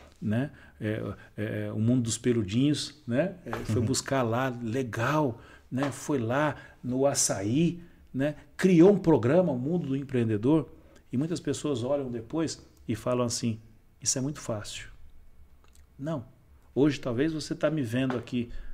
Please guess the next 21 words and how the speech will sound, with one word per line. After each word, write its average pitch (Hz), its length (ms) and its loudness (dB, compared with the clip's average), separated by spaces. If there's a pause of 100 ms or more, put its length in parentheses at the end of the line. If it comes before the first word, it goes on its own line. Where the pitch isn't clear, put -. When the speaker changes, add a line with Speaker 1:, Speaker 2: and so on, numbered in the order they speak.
(160)
Speaker 1:
uns 147 200 -6
falam, 127 240 -4
"Frank, 185 320 -4
você 165 100 -4
fala 170 260 -2
bem, 127 340 -4
você - 140 -6
fala 143 200 -4
bonito, 131 460 -4
você - 120 -12
fala 117 240 -6
legal." 113 600 -4 (1400)
Eu 110 60 -12
fiz 127 200 -8
uma 127 180 -6
dezena 127 400 -4
de 110 80 -6
cursos. - 540 -12 (540)
Eu 101 80 -8
sofri 117 400 -6
demais. 101 440 -8